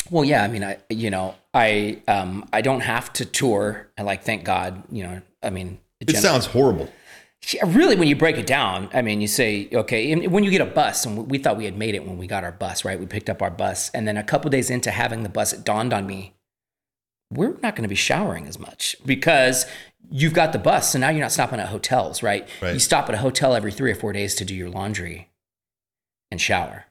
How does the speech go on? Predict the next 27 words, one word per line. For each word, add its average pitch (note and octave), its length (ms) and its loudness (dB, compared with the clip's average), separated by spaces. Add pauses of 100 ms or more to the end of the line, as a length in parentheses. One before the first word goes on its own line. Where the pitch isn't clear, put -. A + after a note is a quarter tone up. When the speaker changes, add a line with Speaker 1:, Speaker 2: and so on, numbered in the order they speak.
(260)
Speaker 2:
Yeah. F2 120 -6
Speaker 1:
So D3+ 200 4
in, E3 240 4 (100)
in D3+ 140 2
a C3 40 2
way, B2 260 2
like, G2+ 260 -6
it F#2 140 -4
got F#2+ 200 4
nastier. F2+ 560 -4 (360)
But, B2 300 4
um, G#2 400 2 (1500)
yeah, F#3 260 6
I, F3 160 0
you F#3 160 2
know, D3+ 420 2
and D3+ 260 2
so D#3 180 6
then, D3+ 340 2 (500)
and D3 160 4
when D3+ 100 4
I C3+ 80 4
look D#3 280 2
back C#3 260 2
on B2 160 0
my A#2+ 360 0
life, A#2 800 0